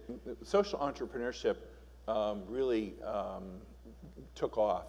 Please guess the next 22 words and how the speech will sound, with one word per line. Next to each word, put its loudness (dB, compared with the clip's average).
uh, -4
beginning -2
in, -4
uh, -6
ra-, 4
around 0
nineteen -4
eighty. -6
It -6
grew 2
out 6
of 2
a -2
realization 0
that, -2
um, -2
the -4
citizen 2
sector 0
had -6
been -6
really 0